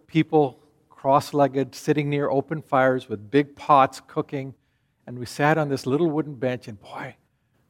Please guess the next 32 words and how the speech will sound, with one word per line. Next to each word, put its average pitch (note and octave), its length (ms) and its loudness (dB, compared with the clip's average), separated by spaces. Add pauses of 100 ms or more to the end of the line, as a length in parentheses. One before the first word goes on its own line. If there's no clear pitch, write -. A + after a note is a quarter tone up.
I A#2+ 60 -16
had C3 120 -10
the C3 60 -10
most B2+ 320 -12
delicious C3+ 580 -2
food B2+ 500 -8
I A2+ 140 -16
have A2+ 180 -16 (140)
ever A2 540 -6
had. G2 340 -16 (680)
I C#3+ 80 -10
would D3+ 120 2
love D#3 300 6
to E3+ 80 0
go D#3 160 4
back, A#2+ 380 4
but C3 140 -6
you C#3 60 -6
know C#3+ 120 -2
what? D3+ 200 4
I'll C3 140 -2
never D#3 380 4
be E3 180 6
able D3 220 4
to C#3+ 100 -4
go C3 220 0
back B2 500 2
'cause - 100 -18
I'd E3+ 200 4
never E3+ 220 4
find B3+ 460 -2
it. A#2+ 220 2